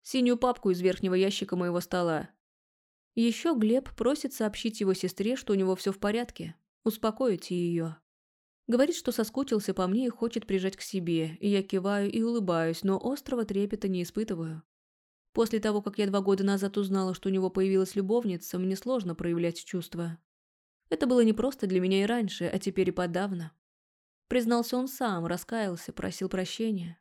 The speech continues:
Сказал, что порвал с ней, что очень любит меня. Что просто в какой-то момент я отдалилась, а ему не хватало тепла.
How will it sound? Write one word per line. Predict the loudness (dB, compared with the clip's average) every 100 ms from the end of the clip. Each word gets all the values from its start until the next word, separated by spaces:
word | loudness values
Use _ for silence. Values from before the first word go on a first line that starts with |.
| _
Сказал, | -4 0 2 0
что | 0
порвал | -2 0 0 -2
с | -4
ней, | -6 -6
что | -4 -4
очень | -2 -2 0 0
любит | 0 -2 -4
меня. | -4 -4 -4 -8 _ _ _ _
Что | -6 -2
просто | 2 0 0
в |
какой-то | -4 2 2 4
момент | 2 4 2 2
я | 0
отдалилась, | 2 2 2 2 2 0
а | -2
ему | 0
не | 0 -2
хватало | -4 -2 0 -2
тепла. | -2 -4 -2 -2 -4